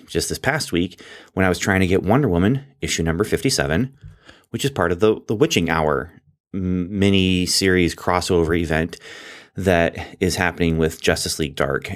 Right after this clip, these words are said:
and Wonder Woman. And I'm buying it because Swamp Thing is in it. And, uh, the Witching Hour is kind of a,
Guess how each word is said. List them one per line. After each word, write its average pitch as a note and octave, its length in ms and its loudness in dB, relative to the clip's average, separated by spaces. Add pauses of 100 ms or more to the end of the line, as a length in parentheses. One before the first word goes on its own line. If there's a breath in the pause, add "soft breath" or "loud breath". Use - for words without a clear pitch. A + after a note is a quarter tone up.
and D2 360 -2 (100)
Wonder G#2+ 220 2
Woman. B1+ 340 -8 (380)
And D#2 520 0
I'm A2 220 2
buying D#2 280 0
it - 160 -2
because D#2+ 600 -2
Swamp F#3+ 300 -4
Thing D#2+ 160 0
is C2+ 100 -4
in C2+ 100 -8
it. - 140 -10
And, E2 320 -4 (480 loud breath)
uh, D2+ 380 -2 (260)
the G#2 120 2
Witching G2+ 380 2
Hour F2 520 4 (160)
is F2 380 2
kind F#2 220 -2
of D#2+ 120 0
a, D2 260 -2